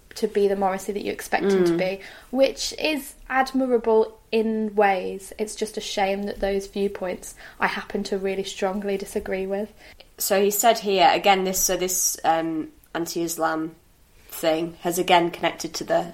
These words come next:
Speaker 2: animal rights thing.
Speaker 1: Oh, mate, is this the stuff about halal?
Speaker 2: Yeah.
Speaker 1: Dude.
Speaker 2: Ooh.
Speaker 1: I mean, this is unforgivable, actually. Let's take back everything I've just said.
Speaker 2: The,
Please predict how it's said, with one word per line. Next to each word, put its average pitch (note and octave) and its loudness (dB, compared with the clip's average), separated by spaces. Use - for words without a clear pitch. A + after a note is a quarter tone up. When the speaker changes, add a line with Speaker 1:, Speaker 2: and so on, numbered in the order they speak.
Speaker 2:
animal E3+ -4
rights - -2
thing. - -8
Speaker 1:
Oh, A#3 2
mate, A3+ 2
is A3 -2
this A#3+ -4
the C4 -6
stuff - -10
about A3+ -6
halal? A3 -6
Speaker 2:
Yeah. D#3+ 0
Speaker 1:
Dude. B3 4
Speaker 2:
Ooh. A#3+ -2
Speaker 1:
I A3+ 6
mean, B3+ 6
this C#4+ 6
is A3+ -2
unforgivable, G3 -2
actually. F#3+ -6
Let's G#3+ 2
take G#3 2
back G3 2
everything G#3 -2
I've F#3 -2
just - -6
said. F#3 -6
Speaker 2:
The, A3+ 0